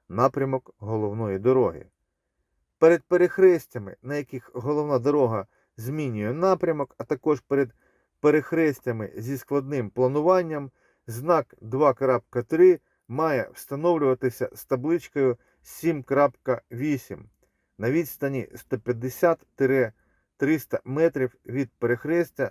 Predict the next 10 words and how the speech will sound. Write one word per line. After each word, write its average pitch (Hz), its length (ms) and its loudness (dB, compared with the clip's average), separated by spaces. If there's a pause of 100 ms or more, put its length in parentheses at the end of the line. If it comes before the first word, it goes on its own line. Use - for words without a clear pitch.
за 110 180 -4
межами 131 420 -2
населених 101 560 -8
пунктів 175 500 -4 (160)
і 143 220 -2 (460)
п'ятдесят 127 560 0 (340)
сто - 280 -4
метрів 156 460 -2 (420)
від 135 220 -2
перехрестя 143 720 -4